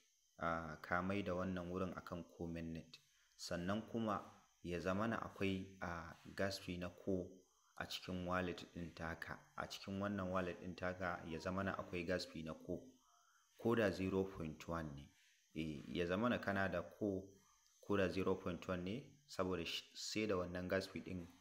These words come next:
za ka iya yin claim. To bayan ka mai da wannan yana kan ko mainnet, sannan kuma kana da gas fee ɗinka na ko, a, sai ka zo ka taɓa wannan wurin inda aka sa hook ɗin nan. Wannan inda aka sa, inda aka sa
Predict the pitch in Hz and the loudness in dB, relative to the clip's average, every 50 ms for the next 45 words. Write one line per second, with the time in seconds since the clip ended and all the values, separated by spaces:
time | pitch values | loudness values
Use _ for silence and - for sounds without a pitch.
0 | - - _ _ - 82 95 92 92 - 85 90 92 92 92 87 85 85 - 85 | -20 -20 _ _ 0 2 2 2 2 0 0 2 2 2 2 2 0 -2 -4 -4
1 | 80 82 82 80 80 85 - - - - - - _ - - 90 87 92 104 110 | -4 -4 -4 -6 -8 -12 -16 -20 -20 -20 -20 -20 _ -10 -4 0 4 6 6 8
2 | 117 113 107 - - - - - - - - - 104 104 107 117 117 104 98 95 | 6 4 2 -2 -6 -14 -18 -18 -16 -4 2 6 6 6 6 6 4 4 4 4
3 | 98 101 98 95 95 95 92 90 85 - 95 87 - - - 90 90 92 98 98 | 4 2 2 2 2 2 2 0 0 -2 -4 -4 -4 -4 -4 -4 -2 0 0 0
4 | 98 104 101 - - - - - 85 85 90 90 - 98 95 95 - 98 98 98 | 0 0 -2 -4 -10 -10 -6 -4 -2 -2 -2 -2 -2 0 0 2 2 2 2 2
5 | 95 85 85 80 90 90 - - - 80 - 92 101 101 - 87 85 87 - - | 2 2 2 4 2 2 2 0 -6 -4 -4 -4 -4 -2 0 0 0 -2 -2 -2
6 | - 101 92 92 95 - - - - - - - - - - - 78 78 78 71 | 0 0 0 0 -4 -8 -18 -20 -20 -20 -20 -20 -20 -16 -8 -4 -2 -2 -2 -2
7 | - - - - 101 95 - 92 78 90 90 - 87 82 - - - 82 87 92 | -4 -4 -2 0 0 2 2 0 0 0 -2 -2 -2 -2 -2 0 0 2 2 2
8 | 98 98 98 95 85 85 82 85 85 82 - - - _ - 95 101 95 95 62 | 2 2 0 0 -2 -2 -2 -4 -4 -6 -8 -10 -16 _ -4 -2 2 2 4 4
9 | 87 - 95 - - - 82 82 - - 110 104 - - - - 95 90 87 87 | 2 2 -2 -4 -2 -2 -2 -2 -2 0 0 0 0 0 -6 -6 -4 -4 -2 -4
10 | 85 78 - - - _ _ _ _ _ _ _ _ _ - 82 85 95 104 113 | -4 -6 -8 -14 -20 _ _ _ _ _ _ _ _ _ -4 0 2 4 4 4
11 | 117 113 107 104 - 95 98 98 92 92 - 92 - 90 - - - 95 90 87 | 4 2 2 0 0 0 2 4 4 4 4 4 2 0 -4 0 2 2 2 2
12 | 87 - - - - 101 98 92 80 90 92 95 - - 92 87 | 0 -4 -8 -4 -2 0 2 4 4 2 2 0 -2 0 0 0